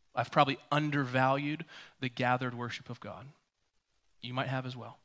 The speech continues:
What's the good news for us? Salvation is not the reward for obedience, but the reason. And the Sabbath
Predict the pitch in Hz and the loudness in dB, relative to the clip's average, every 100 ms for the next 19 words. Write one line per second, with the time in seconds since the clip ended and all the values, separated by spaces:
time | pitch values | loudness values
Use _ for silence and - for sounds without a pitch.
0 | _ _ _ _ _ _ _ - 123 - | _ _ _ _ _ _ _ -8 -8 -6
1 | 127 120 117 117 - 98 - - - _ | -6 -6 -6 -8 -10 -12 -14 -18 -20 _
2 | _ _ _ _ _ _ - - - 110 | _ _ _ _ _ _ -20 -12 -8 -6
3 | 110 120 135 - 156 127 131 127 127 127 | -4 -2 -2 -2 -4 -6 -2 0 0 -2
4 | 123 117 - - _ _ _ _ _ _ | -2 -4 -10 -20 _ _ _ _ _ _
5 | 123 117 107 101 117 - _ _ _ _ | -14 -12 -12 -14 -16 -20 _ _ _ _
6 | _ _ _ _ _ _ _ - 120 113 | _ _ _ _ _ _ _ -10 -8 -8
7 | 107 90 104 - - _ _ _ _ _ | -10 -14 -18 -14 -14 _ _ _ _ _
8 | _ - - 135 104 - - _ _ _ | _ -14 -10 -10 -10 -14 -20 _ _ _
9 | _ _ _ _ _ _ _ _ _ - | _ _ _ _ _ _ _ _ _ -20
10 | - 127 123 - 185 226 202 139 175 | -10 -4 0 8 12 12 12 10 4